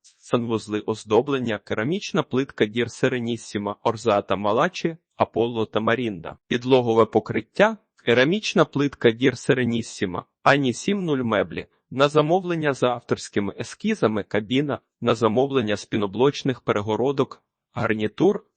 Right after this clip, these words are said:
раковини Мелаті, стільниця, кварцовий агломерат, освітлення, вбудований точковий світло, підвіси, скло в зоні вмивання. Гов, хочете, щоб ваш проект був опублікований на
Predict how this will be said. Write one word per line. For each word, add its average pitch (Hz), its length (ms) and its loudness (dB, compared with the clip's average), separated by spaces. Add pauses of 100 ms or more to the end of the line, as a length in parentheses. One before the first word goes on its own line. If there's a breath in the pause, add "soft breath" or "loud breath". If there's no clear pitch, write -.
(100)
раковини 107 580 2
Мелаті, 147 520 0
стільниця, 117 640 -4
кварцовий 101 640 -4
агломерат, 101 720 -2
освітлення, 101 760 -4 (180)
вбудований 110 680 2
точковий 110 560 0
світло, 160 520 -4
підвіси, 117 520 -4
скло 117 340 -4
в 104 80 -8
зоні 107 300 -2
вмивання. 104 540 0
Гов, 117 360 -4
хочете, - 580 -4 (180)
щоб 117 220 -4
ваш 131 240 2
проект 110 380 2
був 113 300 -2
опублікований 104 800 2
на 101 120 -2